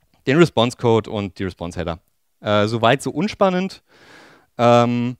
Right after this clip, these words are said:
ich kann ganz kurz die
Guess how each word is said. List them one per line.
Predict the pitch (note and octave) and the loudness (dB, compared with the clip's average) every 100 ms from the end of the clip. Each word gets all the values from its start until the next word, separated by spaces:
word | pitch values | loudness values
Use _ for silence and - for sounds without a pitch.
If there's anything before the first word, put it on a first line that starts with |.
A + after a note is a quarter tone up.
| _ _ _ _ | _ _ _ _
ich | B2+ - | -12 -8
kann | B2+ C3 E3 F3 - _ _ _ _ _ _ _ _ _ | 2 2 2 -6 -12 _ _ _ _ _ _ _ _ _
ganz | G#2 B2 F3 - | -6 -6 -10 -18
kurz | _ - F3 F#3+ - - _ A2+ - | _ -10 -10 -10 -16 -20 _ -20 -20
die | - G2+ G2 G2 G#2+ | -12 -8 -4 -4 -8